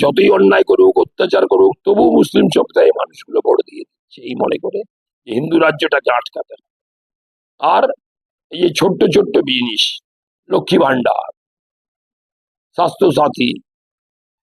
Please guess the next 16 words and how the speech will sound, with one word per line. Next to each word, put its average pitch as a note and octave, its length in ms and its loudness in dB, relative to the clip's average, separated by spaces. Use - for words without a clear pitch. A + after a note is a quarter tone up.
এই F3+ 180 0
সমস্ত G#3+ 400 2
বিষয়গুলো - 840 2
ভোটে G#4 300 2
কাজ - 240 0
করছে - 320 0
একটা - 180 2
গ্রামের - 320 2
গরিব F#4+ 240 4
মানুষ, B4+ 360 -8
সে A4 100 2
মনে B4 240 0
করছে, - 260 -4
"আমি G#3 180 -2
এক - 160 0
হাজার - 180 0